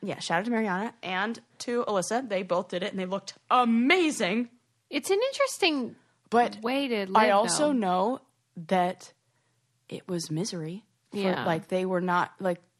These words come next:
Speaker 1: you just do it because you're like, "I've committed to this, and I'm gonna, like, follow it through."
Speaker 2: It's a way of life.
Speaker 1: But I don't want to be, like, you know what's part of that life? Not wine.
Speaker 2: Well,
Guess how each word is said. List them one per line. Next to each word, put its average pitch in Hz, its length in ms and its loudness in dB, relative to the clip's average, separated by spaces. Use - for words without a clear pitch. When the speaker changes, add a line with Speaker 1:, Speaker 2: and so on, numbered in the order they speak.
Speaker 1:
you 220 180 2
just 233 220 0
do 254 180 2
it 190 80 0
because 180 240 -4
you're 180 80 -2
like, 165 180 -2
"I've 180 220 2
committed 180 380 -4
to 175 80 -6
this, 165 280 -6
and 185 120 -4
I'm 185 80 -2
gonna, 165 120 -4
like, 156 180 -8
follow 165 220 -2
it 139 100 -12
through." 226 140 0
Speaker 2:
It's 294 100 2
a 277 60 4
way 233 180 2
of 196 140 -4
life. 120 320 -4
Speaker 1:
But - 180 -10
I 330 160 -2
don't 349 280 -2
want 190 360 -2
to 180 100 -8
be, 160 420 -8
like, 240 260 -12
you 226 140 -2
know 269 100 2
what's 320 220 0
part 254 220 2
of 254 40 -2
that 233 180 4
life? 214 400 0
Not 175 300 8
wine. 233 500 4
Speaker 2:
Well, 277 320 4